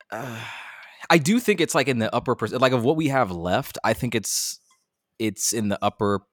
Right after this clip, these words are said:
percentile. Um, by the way, I'm hearing a little echo, slight echo, by the way. I don't know from who. Um, but let's see how it looks. Let's see how Sifu looks up there.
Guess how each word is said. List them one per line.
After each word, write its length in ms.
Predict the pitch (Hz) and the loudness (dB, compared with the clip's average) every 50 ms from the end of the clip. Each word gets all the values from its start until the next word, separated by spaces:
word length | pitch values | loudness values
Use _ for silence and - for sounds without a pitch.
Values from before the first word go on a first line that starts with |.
| _ - | _ -6
percentile. 680 | - 110 101 - - 101 104 113 110 123 143 151 170 180 _ _ _ _ - - _ _ _ _ _ _ _ _ - | -2 -2 0 0 0 -2 2 2 2 2 2 0 -4 -8 _ _ _ _ -20 -20 _ _ _ _ _ _ _ _ -4
Um, 580 | 101 98 98 95 95 92 90 90 90 87 87 - - - _ _ _ _ _ _ _ _ - - | -2 0 0 0 0 -2 -2 -4 -6 -8 -10 -12 -18 -20 _ _ _ _ _ _ _ _ -8 2
by 160 | 120 143 139 | 6 6 8
the 80 | 127 120 | 8 8
way, 80 | 110 104 | 4 4
I'm 80 | 104 | 2
hearing 240 | - - 131 107 95 | 0 -2 -2 -2 -2
a 40 | 90 | -4
little 440 | 85 90 95 90 85 85 85 - - | -4 -4 -4 -4 -4 -6 -8 -8 -8
echo, 300 | - 87 - - - 92 | -10 -10 -10 -10 -12 -12
slight 260 | - - - 87 - | -10 -6 -4 -4 -4
echo, 180 | - - - - | -4 -6 -8 -8
by 120 | - - | -10 -10
the 80 | - - | -10 -10
way. 160 | - 104 107 _ _ - | -12 -12 -14 _ _ -12
I 40 | 95 | -10
don't 100 | 95 90 | -8 -8
know 80 | 87 85 | -8 -8
from 140 | - 85 85 | -10 -10 -12
who. 920 | 90 - - _ _ _ _ - - - - - - - _ _ _ - 110 | -12 -14 -16 _ _ _ _ -20 -20 -20 -20 -20 -20 -20 _ _ _ -2 0
Um, 560 | 107 107 107 101 101 98 92 92 90 90 90 _ _ _ _ _ _ _ _ _ _ _ _ _ _ _ _ _ _ _ _ - - - _ - | 0 2 2 0 0 0 -2 -4 -6 -8 -10 _ _ _ _ _ _ _ _ _ _ _ _ _ _ _ _ _ _ _ _ -20 -20 -20 _ -18
but 1000 | 104 95 95 117 120 117 117 113 113 - - - - - - - - - - - _ _ _ _ _ _ _ _ _ _ _ _ _ _ _ _ _ _ _ _ _ - - - - - | -12 -4 0 2 4 6 4 4 2 0 -4 -8 -10 -10 -8 -10 -10 -12 -14 -18 _ _ _ _ _ _ _ _ _ _ _ _ _ _ _ _ _ _ _ _ _ -20 -20 -6 2 6
let's 160 | 185 247 - | 6 6 6
see 140 | - 277 240 | 6 4 6
how 160 | 233 190 170 | 6 4 4
it 80 | 120 | 4
looks. 420 | 127 104 71 - - - - - - _ _ - | 2 0 -4 -4 -6 -8 -10 -10 -10 _ _ -2
Let's 380 | 160 175 185 208 214 214 202 | -2 0 4 6 6 8 8
see 100 | - 233 | 6 4
how 300 | 220 208 175 165 151 147 - 113 | 6 6 6 6 6 4 0 -4
Sifu 380 | 123 - 170 151 - 156 147 | -4 -2 0 0 0 2 2
looks 220 | 120 117 107 - - | 2 2 2 2 0
up 120 | 87 - | -4 -4
there. 380 | - 85 71 67 78 85 90 | -4 -6 -6 -6 -6 -8 -10